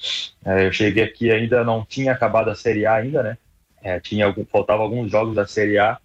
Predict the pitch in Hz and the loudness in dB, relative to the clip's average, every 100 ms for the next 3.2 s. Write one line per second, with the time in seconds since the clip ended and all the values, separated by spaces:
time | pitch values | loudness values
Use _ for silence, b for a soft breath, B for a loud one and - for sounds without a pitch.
0 | _ _ _ 95 92 101 104 113 110 98 | _ _ _ -12 -2 -2 0 0 2 0
1 | - 107 - 110 110 110 120 127 - - | -2 -2 0 0 0 0 -2 -4 -4 0
2 | 117 113 113 113 127 123 113 113 113 117 | 0 0 -2 -2 -2 -4 -2 0 -2 -2
3 | 110 95 | -2 -2